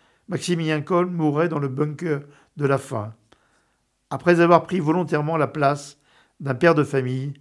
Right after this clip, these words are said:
parmi les dix condamnés à mort à la suite d'une évasion du camp d'Auschwitz. Maximilien Kolb a été canonisé par le pape Jean-Paul deux le dix octobre mille neuf cent quatre-vingt-deux et prié comme martyr.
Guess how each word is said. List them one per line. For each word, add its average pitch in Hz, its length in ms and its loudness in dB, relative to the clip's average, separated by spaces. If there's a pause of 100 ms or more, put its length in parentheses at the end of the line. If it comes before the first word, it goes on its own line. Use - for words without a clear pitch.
(420)
parmi 151 300 0
les 139 140 0
dix 135 340 -8
condamnés 139 480 -2
à 123 80 -4
mort 131 400 -6 (380)
à 156 60 -10
la 135 100 -6
suite 165 200 -8
d'une 143 220 -4
évasion 135 540 -2 (400)
du 143 120 -10
camp 135 200 -4
d'Auschwitz. - 680 -6 (1500)
Maximilien 143 460 -2
Kolb 175 220 4
a 156 40 10
été 143 200 2
canonisé 151 500 -2
par 165 140 -4
le 127 120 -2
pape 147 160 -4
Jean-Paul 135 400 -6
deux 143 320 -8 (360)
le 170 100 -8
dix 170 220 0
octobre 170 360 2
mille 151 120 -4
neuf 135 100 -4
cent 147 160 -6
quatre-vingt-deux 139 760 -6 (580)
et 139 120 -6
prié 147 500 0
comme 139 200 -8
martyr. 101 760 -10